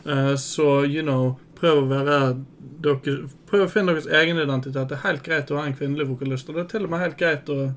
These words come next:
lage en mer sånn symfonisk pakke over det.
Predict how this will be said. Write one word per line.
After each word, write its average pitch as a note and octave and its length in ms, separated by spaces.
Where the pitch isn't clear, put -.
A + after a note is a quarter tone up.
lage D3 400
en C#3 160
mer D3 140
sånn C#3 240
symfonisk C#3 720
pakke C#3 400
over B2 160
det. C3 120